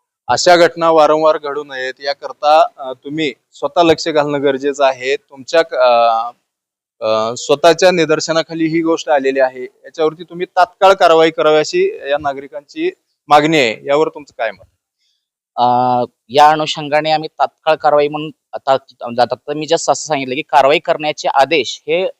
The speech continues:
Speaker 2: मुख्य कार्यकारी अधिकारी यांना आहेत. आम्ही त्याच-, ह्याचा जो रिपोर्ट आहे, हा रिपोर्ट आम्ही, अ, वरिष्ठ कार्यालयाला पोचवू आणि त्यांच्यावर तात्काळ कारवाई करण्याचे त्यांना आदेशित करण्यास सांगू.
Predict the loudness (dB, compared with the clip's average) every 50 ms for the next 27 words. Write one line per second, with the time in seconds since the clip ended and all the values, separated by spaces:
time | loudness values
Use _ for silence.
0 | _ _ _ _ _ _ _ -16 -14 -6 -6 -2 2 4 4 4 2 0 0 0
1 | 2 2 0 0 -2 -6 -8 -8 -4 -4 -6 -6 -4 -6 -6 -6 -6 -8 -10 -4
2 | -2 -2 -2 -2 -6 -12 -8 -8 -10 -10 _ -6 -6 -6 -6 -6 -14 -8 -6 -6
3 | -2 -2 -2 -2 -2 -6 -6 -6 -8 -4 -4 -6 -6 -8 -14 _ _ _ _ _
4 | _ -6 -4 -2 -2 -2 -4 -4 -2 2 2 0 0 -2 -8 -8 -6 -4 0 0
5 | 2 2 2 0 0 -2 -4 -4 -6 -12 -10 -8 -6 -4 -2 -2 -2 -2 -4 -4
6 | _ -14 -14 -14 -12 -12 -14 -12 -10 -10 -10 -10 -10 -12 -12 _ _ _ _ _
7 | _ _ _ -8 -6 -4 2 4 4 4 4 4 2 0 0 2 0 0 0 2
8 | 2 0 2 2 0 0 -4 -8 -8 -6 -6 -6 -6 -6 -8 -8 -8 -8 -10 -12
9 | -8 -6 -6 -8 -8 _ _ _ _ _ -2 -2 -2 0 0 -4 -4 -4 -6 -6
10 | -8 -6 -4 -6 -8 -8 -10 -14 -16 -18 _